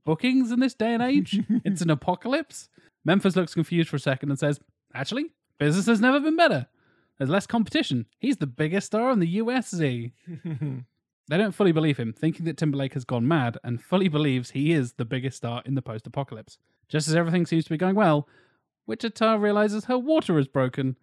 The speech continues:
Speaker 1: and she's about to go into labor. Columbus starts freaking out, but Memphis says, with a big grin, they can use the baby changing facility in one of the bathrooms.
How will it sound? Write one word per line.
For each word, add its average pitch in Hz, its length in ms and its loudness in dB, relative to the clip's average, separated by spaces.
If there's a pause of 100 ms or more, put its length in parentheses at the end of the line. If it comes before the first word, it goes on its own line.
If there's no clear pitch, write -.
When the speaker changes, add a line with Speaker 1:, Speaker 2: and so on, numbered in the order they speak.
(120)
Speaker 1:
and 131 140 -6
she's 143 140 -4
about 127 260 -4
to - 60 -20
go 120 160 -8
into 117 160 -8
labor. 127 320 -4 (320)
Columbus 175 340 2
starts 151 320 0
freaking 147 300 -2
out, 131 220 -6 (100)
but 120 200 -10
Memphis 165 340 -2
says, 135 340 -2
with 151 140 -2
a - 20 -4
big 143 160 0
grin, 127 340 -4 (320)
they 156 100 -6
can 156 120 -2
use 127 160 -2
the 165 80 -10
baby 226 260 -2
changing 123 380 -2
facility 127 480 -10 (200)
in 151 120 -2
one 123 100 -2
of 131 60 -2
the 147 80 -4
bathrooms. 139 580 -6